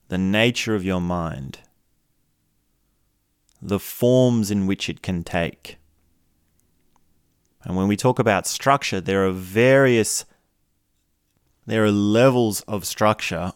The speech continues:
where a collection of thoughts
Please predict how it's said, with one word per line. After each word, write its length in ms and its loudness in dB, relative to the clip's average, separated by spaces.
where 680 -4
a 100 0
collection 840 -2
of 300 -4
thoughts 880 -2